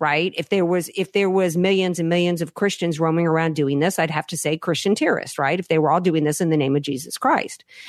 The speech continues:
I'd have to, I'd have to accurately describe it. Um, uh,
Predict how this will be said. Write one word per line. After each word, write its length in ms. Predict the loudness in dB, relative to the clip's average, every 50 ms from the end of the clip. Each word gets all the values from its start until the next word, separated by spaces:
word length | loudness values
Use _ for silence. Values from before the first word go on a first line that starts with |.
| -6 -2
I'd 140 | 0 0 2
have 180 | 2 0 0 0
to, 200 | 0 0 0 0 0
I'd 60 | 0 0
have 200 | 0 0 -2 -2
to 140 | -2 -2
accurately 600 | 0 -2 -2 -2 -2 0 0 0 0 -2 -4 -4
describe 480 | -2 -4 -4 -4 -2 0 0 2 2 2
it. 160 | 0 -2 -4 _ _ _ _ _ _ _ _ _ _ _ _ _ _ _ _ _ _ _ _ _ _ _ -20 -20 _ -20 -20 -20 -20 -20 -20 -20 -10 -2
Um, 380 | 0 2 4 4 4 2 0 -2 -4
uh, 100 | -6